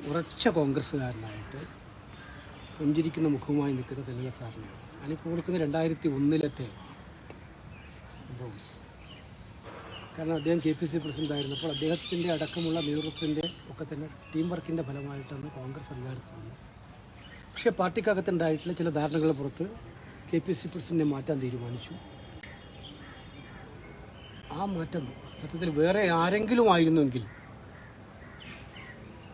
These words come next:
തെന്നൽ സാറ് പ്രതികരിച്ച പോലെ ആയിരിക്കുമോ എന്നുള്ളത് ഇന്നിപ്പോൾ ചിന്തിക്കുമ്പോൾ നമുക്ക് തോന്നുകയാണ്. അപ്പോൾ ആ രാഷ്ട്രീയത്തിലെ അച്ചടക്കത്തിൻ്റെയും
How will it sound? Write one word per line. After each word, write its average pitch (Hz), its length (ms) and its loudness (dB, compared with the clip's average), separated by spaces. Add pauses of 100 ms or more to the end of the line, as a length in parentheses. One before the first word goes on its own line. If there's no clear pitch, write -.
(160)
തെന്നൽ 160 280 4
സാറ് 165 220 2
പ്രതികരിച്ച 143 440 2
പോലെ 139 200 2
ആയിരിക്കുമോ 147 460 6
എന്നുള്ളത് 131 300 4 (2250)
ഇന്നിപ്പോൾ 175 300 4 (100)
ചിന്തിക്കുമ്പോൾ 143 400 4
നമുക്ക് 135 240 0 (2250)
തോന്നുകയാണ്. 139 460 4 (1000)
അപ്പോൾ 180 200 0
ആ - 20 2 (520)
രാഷ്ട്രീയത്തിലെ 214 920 -2 (920)
അച്ചടക്കത്തിൻ്റെയും 190 880 -2